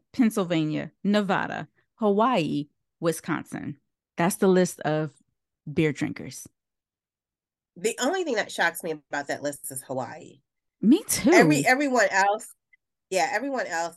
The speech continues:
Speaker 2: I'm not shocked at all.
Speaker 1: Yeah. Well, honestly, I don't know what you drink in Hawaii. I've never been. I just, I don't know. I just assume,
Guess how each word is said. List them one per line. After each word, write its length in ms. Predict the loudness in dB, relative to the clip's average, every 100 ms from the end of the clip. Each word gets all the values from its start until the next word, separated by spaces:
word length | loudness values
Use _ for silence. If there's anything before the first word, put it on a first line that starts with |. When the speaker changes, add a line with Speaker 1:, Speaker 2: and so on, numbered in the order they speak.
| -10
Speaker 2:
I'm 140 | -8
not 240 | -6 -8 -10
shocked 380 | -12 -14 -16 -18
at 140 | -18
all. 80 | -12
Speaker 1:
Yeah. 260 | -8 -6 -8 -14 _ -6
Well, 120 | 2 2
honestly, 400 | 2 2 0 0
I 100 | 4
don't 140 | 8
know 120 | 8
what 200 | 6 0
you 120 | -2
drink 280 | -2 -2 -4
in 180 | -6 -8
Hawaii. 400 | -6 -6 -6 -4
I've 160 | -2 2
never 220 | 4 4
been. 360 | 2 -2 -4 -8 _ _ -4
I 160 | -2 0
just, 460 | -2 -2 -6 -12 _ _ _ _ _ _ -6
I 100 | -2
don't 140 | 0
know. 120 | 2 0
I 120 | -2
just 280 | -4 -6 -4
assume, 540 | 0 2 4 2 -2